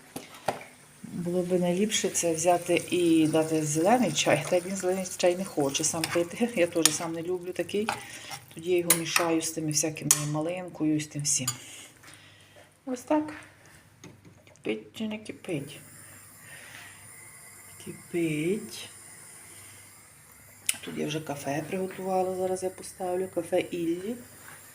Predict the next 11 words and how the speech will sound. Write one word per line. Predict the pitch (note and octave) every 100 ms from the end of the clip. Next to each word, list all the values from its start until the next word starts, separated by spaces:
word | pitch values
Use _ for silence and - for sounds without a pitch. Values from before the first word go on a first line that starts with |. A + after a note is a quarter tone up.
| - - -
Хороше, | F3+ E3+ E3+ G3
воно | F3+ F3
сім | - F3+ F3
євро | E3 D#3+
у | F3
нас | F3+ -
коштує. | - G#3 - G#3+ G#3+ A#3+ - - - - - - - - - - _ _
Сале. | - - G3 F3+ E3 - - - - - - - - - - G#3 G#3
Guido, | A3+ G#3 G#3 G3 F#3+ F#3+ - - - - - -
che | -
bello. | F3+ F#3 F3+ F3